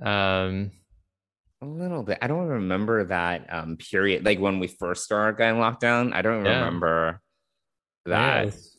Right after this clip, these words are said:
Speaker 2: very
Speaker 1: very,
Speaker 2: well. I mean, I
Speaker 1: yeah.
Speaker 2: did fine. Yeah, I, I did fine.
Speaker 1: Yes, you did.
Speaker 2: Yeah.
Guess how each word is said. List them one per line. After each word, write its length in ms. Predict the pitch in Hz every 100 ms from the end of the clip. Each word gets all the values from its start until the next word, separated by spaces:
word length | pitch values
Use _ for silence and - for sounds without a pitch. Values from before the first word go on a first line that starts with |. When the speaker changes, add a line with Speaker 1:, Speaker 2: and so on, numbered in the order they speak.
| -
Speaker 2:
very 380 | 87 87 98
Speaker 1:
very, 140 | 110 110
Speaker 2:
well. 340 | 80 76 98 -
I 80 | -
mean, 80 | 147
I 80 | -
Speaker 1:
yeah. 120 | 202
Speaker 2:
did 80 | -
fine. 420 | 110 110 85 73 - _ _ -
Yeah, 160 | 90 90
I, 240 | 101 92
I 40 | 110
did 180 | 113
fine. 440 | - 82 73 64 - - _ _
Speaker 1:
Yes, 500 | 92 78 - - - -
you 120 | 101
did. 100 | 87
Speaker 2:
Yeah. 160 | -